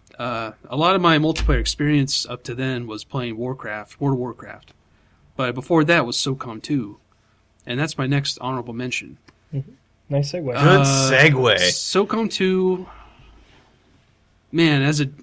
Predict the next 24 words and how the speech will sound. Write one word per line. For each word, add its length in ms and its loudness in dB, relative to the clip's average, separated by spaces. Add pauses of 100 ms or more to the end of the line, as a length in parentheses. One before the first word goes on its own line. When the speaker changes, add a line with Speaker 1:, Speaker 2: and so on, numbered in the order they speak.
(280)
Speaker 1:
I 100 -2
was 280 0
only 420 0 (120)
thirteen 800 -2
or 60 -8
so 640 -2
when 440 -10 (140)
the 60 -8
socom 460 -4
series 440 -6
first 260 -8
came 180 -12
out 280 -12 (240)
on 120 -10
the 60 -12
PlayStation 540 -6
two. 280 -2 (960)
But, 180 0
uh, 440 0 (1120)
that 140 2
game 280 6
to 80 2
me 400 6
was 480 -4